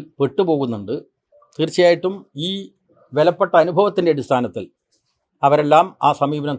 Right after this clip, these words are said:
തിരുത്തുമെന്നാണ് പ്രതീക്ഷിക്കുന്നത്. അനുഭവമാണല്ലോ ഏറ്റവും വലിയ അധ്യാപകൻ, അല്ലേ? അനുഭവമാണ് ഏറ്റവും വലിയ അധ്യാപകൻ. അതുകൊണ്ട് ഈ വിധമുള്ള അക്രമ സംഭവങ്ങൾ ബി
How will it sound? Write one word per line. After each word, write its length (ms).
തിരുത്തുമെന്നാണ് 640
പ്രതീക്ഷിക്കുന്നത്. 580
അനുഭവമാണല്ലോ 720
ഏറ്റവും 260
വലിയ 180
അധ്യാപകൻ, 360
അല്ലേ? 160
അനുഭവമാണ് 680
ഏറ്റവും 300
വലിയ 180
അധ്യാപകൻ. 440
അതുകൊണ്ട് 360
ഈ 20
വിധമുള്ള 460
അക്രമ 320
സംഭവങ്ങൾ 520
ബി 120